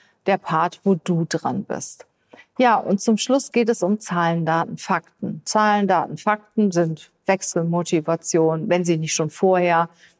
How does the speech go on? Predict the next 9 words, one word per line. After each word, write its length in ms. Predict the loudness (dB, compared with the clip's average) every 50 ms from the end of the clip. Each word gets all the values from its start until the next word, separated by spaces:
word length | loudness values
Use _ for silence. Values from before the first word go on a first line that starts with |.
| _ _ _
in 240 | 0 2 2 2 4
dem 240 | 2 2 2 0 -2
fachlichen 580 | 0 0 0 0 0 -2 -2 -2 -2 -4 -4
oder 140 | -2 -4 -2
persönlichen 600 | -2 -2 -2 0 0 0 0 0 -2 -4 -6 -6
Teil 240 | -2 -2 -2 -2 -2
besprochen 580 | -2 -6 -6 -6 -4 -6 -4 -4 -4 -4 -2
worden 280 | -2 -2 -2 -2 -2 -2
sind. 320 | -2 -2 -2 -2 -4 -8